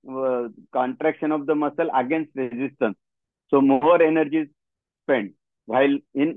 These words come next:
yoga asana, less energy. That's why energy expenditure is less. So energy expenditure is less and you are getting more benefit. Then it improves the flexibility of the muscle,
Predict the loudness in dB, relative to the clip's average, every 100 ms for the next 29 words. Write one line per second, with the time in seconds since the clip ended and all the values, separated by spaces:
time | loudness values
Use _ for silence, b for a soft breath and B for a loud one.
0 | -4 2 2 4 2 2 -4 -4 -6 -8
1 | _ _ -2 0 0 0 0 -2 -6 -4
2 | -4 -2 0 0 0 0 0 0 -2 -2
3 | -8 -4 -4 -4 -4 -4 -2 -2 -2 _
4 | _ _ _ _ -4 -2 -2 -2 -2 0
5 | -2 -2 -4 -4 -4 -4 -2 -2 -4 -6
6 | _ -6 -4 -4 -4 0 0 0 -4 -6
7 | -8 -12 _ -8 0 2 2 2 -2 -2
8 | -6 -6 _ _ _ _ _ _ _ 0
9 | 2 4 2 0 -2 0 0 2 0 0
10 | -2 -2 -2 -2 -4 -4 -4 -2 -2 -4
11 | -6 _ _ -6 -4 -6 -4 -4 -6